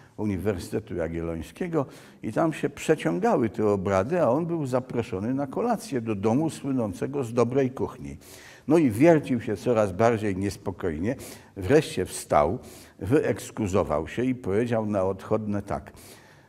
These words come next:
„Bez względu na to, jaką decyzję prześwietny Senat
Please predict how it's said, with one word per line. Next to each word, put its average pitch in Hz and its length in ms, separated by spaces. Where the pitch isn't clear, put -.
„Bez 98 280
względu 131 560
na 123 220
to, - 180
jaką 101 400
decyzję 110 600
prześwietny 101 800
Senat 85 540